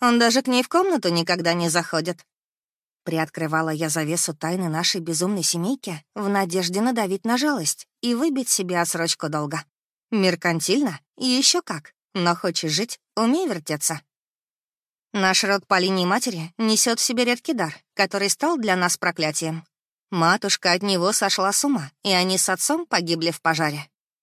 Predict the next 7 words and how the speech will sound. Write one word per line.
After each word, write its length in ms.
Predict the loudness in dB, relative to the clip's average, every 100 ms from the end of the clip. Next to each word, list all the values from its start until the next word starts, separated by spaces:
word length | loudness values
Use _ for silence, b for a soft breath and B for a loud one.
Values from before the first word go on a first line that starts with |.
| _ -2
Потом 320 | 0 2 4
Луэлла 340 | 4 4 2
не 140 | 0 -2
справилась 500 | 0 0 2 0 0
с 40 |
магической 520 | 0 -2 -2 -4 -2
силой 440 | 0 0 0 -4